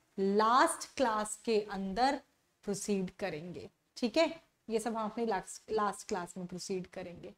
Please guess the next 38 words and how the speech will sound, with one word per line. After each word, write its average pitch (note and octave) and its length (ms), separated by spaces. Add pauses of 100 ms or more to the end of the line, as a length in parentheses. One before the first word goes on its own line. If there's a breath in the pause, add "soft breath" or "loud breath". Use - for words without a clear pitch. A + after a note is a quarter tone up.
(440)
तो A3 60 (120)
आज A3 280
के C4+ 140
लिए C4 100
इतना A#3 240
ही, C#4+ 180 (140)
थोड़ा B3 160
सा B3 100
सेक्शन A3+ 480 (120)
रहता G3+ 380
है, G3 240 (460)
ठीक A3+ 160
है, B3+ 60
ये A3+ 100
कुछ, G#3+ 260
अ, G3 260 (220)
ये G3 140
है, A3+ 220 (380)
तो A3 60
ये G#3+ 60
हम G#3+ 80
अपनी G#3+ 220
नेक्स्ट G3 360
क्लास F3 280
में F3 80
प्रोसीड F3 400
करेंगे। F3+ 460 (360)
आज B3 320
के C#4+ 120
लिए C4+ 160
इतना A#3 320
ही। C#4 240 (500)
Tomorrow D4 460
will D4+ 120
be C#4 100
the B3+ 300
last A#3+ 480
lecture A3+ 440